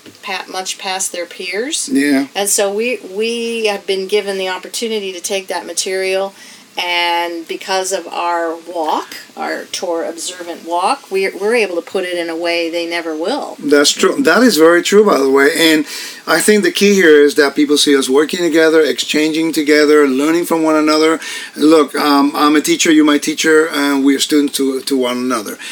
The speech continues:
Speaker 2: And I think that when we continue that, people will catch on to it. And not for our credit, because we wanna be accountable. And I, I don't, I'm not afraid to say that Joseph Good has been one of my biggest influences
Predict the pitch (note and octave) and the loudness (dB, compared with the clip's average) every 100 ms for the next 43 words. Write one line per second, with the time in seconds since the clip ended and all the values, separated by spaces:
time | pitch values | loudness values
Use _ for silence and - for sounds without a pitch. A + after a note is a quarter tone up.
0 | - - D#3 D3 D3 D3+ F3 D#3 C#3 B2+ | -12 0 4 6 4 2 0 2 2 2
1 | B2+ C#3+ D3+ C#3 D#3 D3+ B2+ C#3+ D3 B2 | 4 4 4 2 4 4 4 2 2 -2
2 | - D#3 C#3 B2+ B2 B2+ B2 C3 C3 - | -2 0 2 0 0 -4 -2 -4 -4 -6
3 | - - - - - D3+ D3+ D3+ D#3+ F3+ | -10 -10 -12 -12 0 4 4 4 2 2
4 | F#3+ F3+ E3 D3 D3+ F#3+ F#3 - A2+ A2+ | 2 4 4 6 4 4 0 -4 -8 -8
5 | - - - D#3+ D3+ D3 F#3+ E3+ D#3 C#3 | -12 -20 -4 0 2 2 2 4 4 6
6 | C3+ A#2+ E3+ E3+ B2 - - _ - - | 4 2 0 2 0 -4 -10 _ -20 -20
7 | - - D#3+ D3+ D3+ D3 - C#3 A3 D#3+ | -18 -2 2 6 6 4 2 0 0 2
8 | E3+ G3+ E3 F3 F#3 F3 - F#3 E3+ C#3 | 4 4 2 2 2 0 0 2 2 0
9 | - F#3 E3+ C3+ D#3 D#3 D3 A#2+ D#3 D3 | 0 2 2 2 2 2 0 2 2 2
10 | C3 C3+ D3+ D3+ B2+ A#2+ D3+ D3 C#3 E3+ | 0 0 0 0 -2 -4 0 2 2 0
11 | G3+ D#3+ C3 B2 B2+ C3 | -2 -4 -4 -2 -2 -2